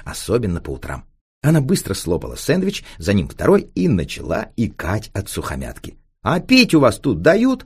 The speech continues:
спросила она вслух. «Ух ты!» На столе с краю отворилось квадратное отверстие. Внутри стояли три графина с томатным соком,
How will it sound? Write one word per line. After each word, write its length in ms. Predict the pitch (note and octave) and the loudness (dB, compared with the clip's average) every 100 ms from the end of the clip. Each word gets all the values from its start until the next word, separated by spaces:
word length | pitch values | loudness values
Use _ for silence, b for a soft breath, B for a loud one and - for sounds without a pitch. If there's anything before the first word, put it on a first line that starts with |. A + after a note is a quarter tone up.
| B | B
спросила 560 | - - C#3 - G2+ F2 | -6 0 2 2 0 0
она 100 | G2+ | -2
вслух. 460 | - E2 - - _ _ _ _ _ | -4 -6 -8 -12 _ _ _ _ _
«Ух 200 | - F3 | -10 -10
ты!» 220 | - E2+ - _ _ _ _ _ _ - | -8 -10 -12 _ _ _ _ _ _ -6
На 160 | E2 | -4
столе 320 | D#2+ - D#3+ | -4 -4 -4
с 100 | F#3+ - | -6 -6
краю 440 | G#2+ A2 D3+ D#3+ _ _ | -4 -2 -2 -6 _ _
отворилось 560 | E2+ - D2 E2+ A#2 - | -10 -6 -6 -6 -8 -12
квадратное 680 | - D#2 D#2 F#2+ - D3 | -8 -8 -6 -8 -6 -6
отверстие. 600 | C#3+ E2 E2 - - C3+ - _ _ _ _ | -6 -8 -10 -12 -14 -16 -16 _ _ _ _
Внутри 380 | D2+ E2 - A2+ | -6 -6 -4 -8
стояли 640 | - F#2 D#2 G2+ G2 - _ | -6 -8 -6 -4 -6 -10 _
три 240 | - E2+ | -8 -8
графина 720 | D#2+ D2 F#2 - D2 C#2 C2 - _ _ _ | -8 -10 -10 -12 -16 -14 -16 -18 _ _ _
с 180 | - - - - | -14 -14 -16 -12
томатным 680 | C#2 C2 G2 C#3+ - C2+ | -10 -8 -10 -10 -12 -10
соком, 480 | - - - - | -10 -14 -14 -18